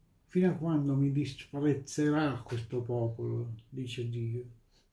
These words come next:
"Fino a quando non avranno fede in me,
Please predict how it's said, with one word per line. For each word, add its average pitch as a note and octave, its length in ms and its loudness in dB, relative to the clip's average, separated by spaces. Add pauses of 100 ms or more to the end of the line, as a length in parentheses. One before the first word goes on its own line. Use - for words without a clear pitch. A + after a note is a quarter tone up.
(880)
"Fino G3+ 200 4
a F3+ 60 4
quando C3+ 480 0
non C3+ 260 0
avranno C3+ 480 0
fede C3+ 340 -4
in C3+ 180 2
me, C#3 440 0